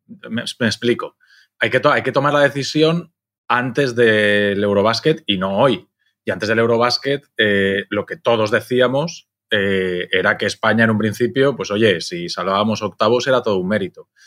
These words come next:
Entonces Aldama, entiendo que en el momento en el que tiene que tomar la decisión, dice, bueno, yo est-, estoy en el momento clave de mi carrera N B A, o en,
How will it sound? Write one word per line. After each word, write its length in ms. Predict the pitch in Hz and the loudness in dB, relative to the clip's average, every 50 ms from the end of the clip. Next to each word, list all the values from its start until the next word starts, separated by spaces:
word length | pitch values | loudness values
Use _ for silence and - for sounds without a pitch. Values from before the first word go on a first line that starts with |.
| - _ _ | -20 _ _
Entonces 260 | _ - 98 110 104 | _ -2 -2 0 0
Aldama, 480 | 117 107 110 120 120 123 127 135 143 - | 0 2 2 2 2 2 2 0 0 -2
entiendo 360 | - 107 92 - 110 110 120 117 | -4 -6 -4 -2 0 2 4 4
que 60 | 123 | 4
en 60 | 113 | 2
el 40 | 104 | 0
momento 240 | 98 95 101 98 110 | 0 -2 0 2 2
en 60 | 110 | 2
el 40 | 107 | 2
que 60 | - | 2
tiene 180 | 123 110 113 | 2 2 0
que 60 | 107 107 | 0 0
tomar 240 | - 110 117 113 | 0 0 2 2
la 80 | 113 113 | 2 2
decisión, 480 | 113 110 110 117 101 - 127 120 123 123 | 2 2 0 -4 -4 -2 0 0 2 0
dice, 240 | 113 107 - 101 | 0 -2 -2 -2
bueno, 240 | 92 95 113 113 98 87 85 | 0 0 2 2 0 0 0
yo 320 | 104 117 127 139 - _ _ _ _ _ _ _ _ _ _ - | 2 2 2 0 -2 _ _ _ _ _ _ _ _ _ _ -2
est-, 260 | 120 113 - - - | 0 0 0 -2 -4
estoy 300 | 123 - - 165 170 175 | -4 -2 0 2 2 2
en 100 | 160 143 | 2 0
el 80 | 131 123 | -2 -2
momento 460 | 123 123 135 151 156 156 175 170 170 | -2 0 0 0 0 0 -2 -2 0
clave 280 | 165 165 160 160 156 | 0 0 2 2 2
de 100 | 151 147 | 2 0
mi 120 | 143 143 135 | 0 -2 -2
carrera 340 | - 139 131 139 139 139 135 | 0 0 2 2 2 0 0
N 120 | 139 135 | 0 2
B 140 | 131 131 135 | 2 2 2
A, 240 | 127 107 87 - _ - | 0 -2 -4 -8 _ -8
o 120 | 101 95 | -8 -8
en, 60 | 95 | -8